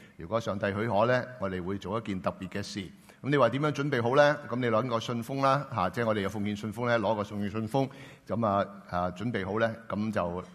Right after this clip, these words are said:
下禮拜呢就嚟。你話：哇，搞咁多嘢，我咪嚟啦，咪制啦，咁樣樣，啊，你又唔使咁驚嘅，啊，啊，因為你嚟咗之後呢，你就會知道呢，係奉獻呢，究竟係點解呢，可以呢，係令你自己都驚訝呢，你自己能夠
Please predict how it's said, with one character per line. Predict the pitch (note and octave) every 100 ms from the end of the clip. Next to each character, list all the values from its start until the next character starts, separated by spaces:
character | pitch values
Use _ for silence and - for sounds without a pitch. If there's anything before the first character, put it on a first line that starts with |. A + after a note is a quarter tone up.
| -
下 | E2 F2
禮 | F2+
拜 | F#2+ F#2+
呢 | G#2+ G#2
就 | -
嚟。 | E2+ C#2+ C#2+ - - -
你 | -
話： | A#2
哇， | A#2 C3+ A2 C#3+
搞 | C3+ C#3+
咁 | C3+
多 | C#3+
嘢， | B2+ A#2 A#2
我 |
咪 | A#2 A2+
嚟 | A#2+ F2+
啦， | G2 G#2+ -
咪 | G#2+
制 | A2 G#2+
啦， | G#2 G#2
咁 | G2+
樣 | A2
樣， | G#2
啊， | G#2 G2+ G2 E2
你 | G#2+
又 | A2+
唔 | F2
使 | F2+
咁 | G#2+ A2
驚 | G2 A2+ G2+
嘅， | F#2 G2 G#2
啊， | F#2 - - -
啊， | - E2+
因 | A2
為 | A#2+ G2+
你 | A2
嚟 | F2
咗 | G#2
之 | A#2 A#2+
後 |
呢， | G2+ A#2 A#2 -
你 | F#2+ A2+
就 | G2+
會 | G2
知 | - C3
道 | A2 G2+
呢， | A2 G2+ - -
係 | A2 F#2 F#2 - -
奉 | - G2
獻 | A2+
呢， | A2+ A#2+
究 | G#2
竟 | G#2 A#2
係 | G2+
點 | - A2+ C3
解 | G#2 G2+
呢， | A#2+ A#2 A2+ -
可 | F2+ A2+
以 | G#2+
呢， | G#2 A2 A2+
係 | - F2
令 | F2 F2+ F2
你 | F2+ G2
自 | G2
己 | F#2+ G#2
都 |
驚 | A2+ B2 A2+
訝 | G2 E2+
呢， | G2 A2 - -
你 | G2+
自 | G2+
己 | F2 A2+
能 | F2
夠 | F2+ F#2